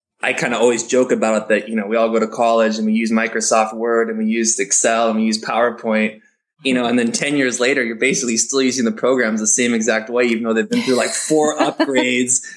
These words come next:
Speaker 1: You don't even know where, you know, like, I mean, we still see people who, like, drop text boxes on top of shapes all the time,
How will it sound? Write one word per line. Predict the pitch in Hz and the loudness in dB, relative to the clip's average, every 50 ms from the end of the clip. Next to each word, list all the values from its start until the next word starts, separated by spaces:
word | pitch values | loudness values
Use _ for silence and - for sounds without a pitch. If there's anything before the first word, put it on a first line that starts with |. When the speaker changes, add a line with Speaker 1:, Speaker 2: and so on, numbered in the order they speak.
| - | -4
Speaker 1:
You | - 151 | -2 0
don't | 151 151 | 0 2
even | 151 139 139 131 | 0 0 0 0
know | 131 135 | 2 2
where, | 139 135 135 | 2 2 2
you | 139 139 | 2 0
know, | 123 | 0
like, | 120 117 113 127 | 0 -2 -2 -2
I | |
mean, | 127 131 131 123 120 | -2 -2 -2 -2 -2
we | 139 | -4
still | 135 - - 139 131 | -4 -2 -2 0 0
see | - 135 127 113 | 2 0 0 0
people | - 131 123 127 120 | 0 -2 -2 -2 -4
who, | 120 123 | -4 0
like, | 120 113 110 110 | 2 2 2 2
drop | 110 117 117 113 - - | 0 0 0 0 0 -2
text | - - 131 135 - - - | -2 -2 -2 -2 -2 -2 0
boxes | 120 113 113 117 - 120 | 2 0 2 0 -2 -2
on | 113 113 107 | 0 -2 0
top | - 120 113 - | 0 -2 -2 -2
of | 107 104 | -2 -4
shapes | - - 143 147 127 - - | 0 2 2 0 0 0 0
all | 123 110 | 0 0
the | 107 107 - | 0 0 -2
time, | 117 107 107 110 110 110 - | -2 0 0 2 0 -2 -4